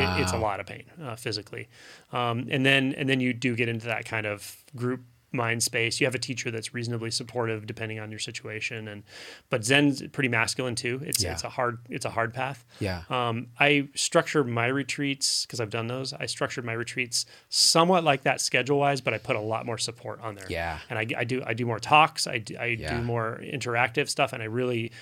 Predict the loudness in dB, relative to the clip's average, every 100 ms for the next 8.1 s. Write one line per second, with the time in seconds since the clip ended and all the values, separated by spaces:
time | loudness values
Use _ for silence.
0 | -20 -20 _ -18 -2 -2 0 -4 -2 -4
1 | -4 0 2 2 0 -2 0 2 2 0
2 | 0 2 2 0 -2 _ _ 0 0 0
3 | -2 -2 -4 -6 -10 -6 -6 -4 -6 -4
4 | 0 0 -2 -6 -4 0 0 0 -4 -6
5 | -4 -4 -2 2 0 0 -6 -2 -2 -4
6 | -6 -2 -2 -2 -8 -4 0 2 2 -2
7 | -4 0 2 2 0 -2 -4 -2 -2 -2